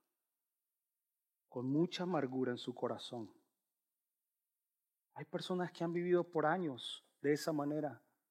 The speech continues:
Hay personas que han vivido años enojados con el mismo Dios, molestos con Dios, cuestionando a Dios.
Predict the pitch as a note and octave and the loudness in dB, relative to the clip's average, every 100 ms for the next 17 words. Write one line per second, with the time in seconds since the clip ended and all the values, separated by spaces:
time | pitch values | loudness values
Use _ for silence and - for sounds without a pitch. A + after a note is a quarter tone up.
0 | _ _ _ _ _ _ _ F#3+ F#3+ F#3+ | _ _ _ _ _ _ _ 2 8 8
1 | A#3 A3+ - G#3 G3 G3 G3 F#3+ F3 - | 8 6 6 4 4 4 4 6 4 8
2 | G#3 A#3 B3 B3 B3 - - F3+ F#3 D#3+ | 10 10 10 10 6 2 2 4 4 6
3 | F3+ G#3 G3 - G3+ G3 G#3+ G3 F#3+ F#3 | 6 8 6 2 2 4 2 2 2 4
4 | G3+ G3+ - - _ _ _ _ _ _ | 2 0 -6 -10 _ _ _ _ _ _
5 | - F#3+ F#3 G#3 A3 - A3+ F3+ F#3+ D#3+ | 8 10 10 8 6 6 4 2 0 0
6 | D3+ D3 B2 - - _ _ _ _ _ | 2 0 0 -6 -10 _ _ _ _ _
7 | B3 A#3 - A#3+ A3+ A#3+ A#3+ B3 A3 G3+ | 2 4 6 6 8 10 10 12 12 12
8 | G3 F#3+ D3 - - | 10 8 8 2 -2